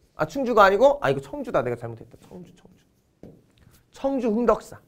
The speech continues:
청주 흥덕사. 맞아요. 도의선사가 가지산파를 개창했대요. 이게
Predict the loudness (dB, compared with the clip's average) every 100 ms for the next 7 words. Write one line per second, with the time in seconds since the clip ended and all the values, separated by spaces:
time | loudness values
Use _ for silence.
0 | _ _ _ -10 -8 -6 -8 -10 -14 -6
1 | -4 0 -2 -2 -8 _ _ _ _ _
2 | _ _ _ _ -20 _ _ _ _ 0
3 | 6 8 10 10 12 10 12 12 12 12
4 | 8 6 4 6 6 8 6 6 2 2
5 | 4 4 2 0 -6 2 4 4